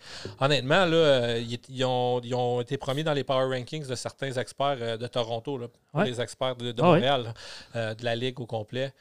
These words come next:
Speaker 1: Euh, fait que, tu sais, un moment donné, des fois, tu te fais dire « T'es trop bon, t'es trop bon ». Puis, en plus du fait que, euh, peut-être plus exactement aujourd'hui, mais il y a une couple de semaines, la position des Canadiens était quasiment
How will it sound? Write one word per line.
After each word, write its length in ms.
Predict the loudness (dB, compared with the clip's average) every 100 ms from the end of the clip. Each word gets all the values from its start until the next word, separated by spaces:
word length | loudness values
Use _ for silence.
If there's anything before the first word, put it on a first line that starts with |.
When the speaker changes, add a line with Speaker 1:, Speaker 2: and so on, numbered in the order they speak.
| _ _ -10
Speaker 1:
Euh, 500 | -8 -8 -10 -12 -12
fait 200 | -12 -10
que, 40 |
tu 40 | -2
sais, 100 | 0
un 60 |
moment 160 | 0 -2
donné, 160 | -2
des 140 | -2 -2
fois, 120 | -4
tu 100 | -4
te 40 | -4
fais 120 | -2
dire « 140 | -2
T'es 100 | -4
trop 220 | -6 -4 0
bon, 180 | 0
t'es 80 | 0
trop 220 | -8 -4
bon ». 240 | 0 0 -2 _ -12
Puis, 240 | -8 -4
en 160 | -2 -2
plus 300 | -2 -4 -6
du 80 | -8
fait 340 | -4 -4 -2
que, 300 | -2 0 -2 -8 _ _ _
euh, 380 | -6 -4 -6 -8 -14 _
peut-être 320 | -6 -6 _
plus 320 | -4 -2 0 0
exactement 540 | -2 -2 -2 0 2
aujourd'hui, 360 | 2 0 -2 -4
mais 140 | -2
il 60 | -2
y 40 |
a 40 |
une 80 | -4
couple 180 | -2 0
de 60 | 0
semaines, 220 | 0 -2
la 100 | -2
position 320 | -2 -2 -2
des 100 | -2
Canadiens 380 | 0 -2 -2 -2
était 140 | -2
quasiment 360 | -2 -4 -4